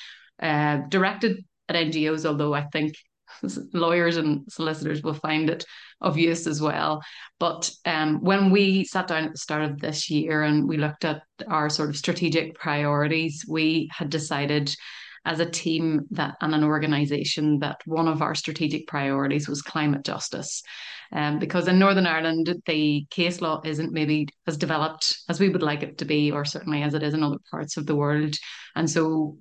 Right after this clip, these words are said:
you know, we've been providing support to the likes of the Clean Air case, um, to another group called No Gas Caverns, who are challenging marine licenses that have been granted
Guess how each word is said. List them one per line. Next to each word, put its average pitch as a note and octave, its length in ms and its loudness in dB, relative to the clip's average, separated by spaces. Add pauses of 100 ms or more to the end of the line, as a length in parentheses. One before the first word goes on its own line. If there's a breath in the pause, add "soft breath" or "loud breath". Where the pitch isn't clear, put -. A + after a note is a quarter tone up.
(100)
you D#3 140 0
know, D#3 100 4
we've D#3+ 300 2
been D#3+ 200 -2
providing D3+ 400 0
support D3+ 400 -6
to - 60 -18
the D3+ 80 0
likes D3 280 -2
of D3 300 -2
the D3 420 2
Clean D#3+ 260 2
Air D3 340 2
case, D3 460 -2 (440 loud breath)
um, C#3+ 680 2 (180)
to D3+ 400 2
another D3+ 300 0
group D#3+ 220 -2
called D#3 240 -2
No D#3 200 2
Gas D3 320 -4
Caverns, D3+ 520 2
who D3+ 140 0
are C#3+ 100 -2
challenging D3 760 0
marine D#3 320 2
licenses C#3+ 580 -2
that C#3+ 140 -4
have C#3 120 -6
been C#3+ 160 2
granted D3 560 -2